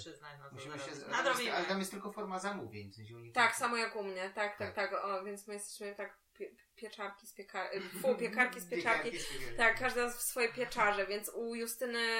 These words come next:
Speaker 3: tak jest podobny model, tak,
Speaker 2: Mhm.
Speaker 3: zamówień i odbiorów.
Speaker 2: Muszę zamówić i spróbujemy.
Speaker 3: Tak, tak, zachęcam,
Speaker 2: Dobra,
Speaker 3: zachęcam,
Speaker 2: dobra.
Speaker 3: więc, em,
Speaker 2: Czyli razem chce-, myślicie, żeby coś
Speaker 3: Tak,
Speaker 2: tam
Speaker 3: no bo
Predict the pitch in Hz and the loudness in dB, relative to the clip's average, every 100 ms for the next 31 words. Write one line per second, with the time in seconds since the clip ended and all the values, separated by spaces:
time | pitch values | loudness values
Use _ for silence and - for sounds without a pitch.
0 | 220 214 214 220 233 233 226 214 220 214 | 6 4 2 -2 -4 -6 -4 -4 -4 -4
1 | 214 214 214 214 208 208 202 202 196 202 | -2 2 2 2 0 -2 -2 -2 -4 -6
2 | 220 208 214 208 208 202 202 196 190 196 | -8 -6 -4 -2 -4 -4 -4 -4 -4 -6
3 | 180 190 185 196 196 190 190 - 110 107 | -4 -2 -2 -2 -2 0 -2 -4 -6 -10
4 | - - _ 120 117 - 117 - 104 98 | -12 -18 _ -14 -14 -14 -12 -10 -10 0
5 | 294 262 226 202 190 175 175 - - 233 | 8 10 10 8 6 4 0 -8 -8 0
6 | 196 175 170 - 208 226 214 185 185 175 | 2 2 0 -6 -6 -6 -4 -6 -6 -8
7 | 165 180 - 208 202 185 185 190 196 214 | -8 -10 -8 -6 -4 -4 -4 -6 -4 -4
8 | 214 - - - 190 196 202 202 202 202 | -2 -6 -8 -6 -2 -2 0 0 0 -2
9 | 202 220 175 190 180 165 175 165 147 151 | -4 -2 2 2 0 -4 -8 -10 -12 -14
10 | 156 147 - 143 135 120 120 120 294 330 | -12 -12 -12 -10 -10 -10 -12 -8 4 6
11 | 294 311 302 | 6 4 4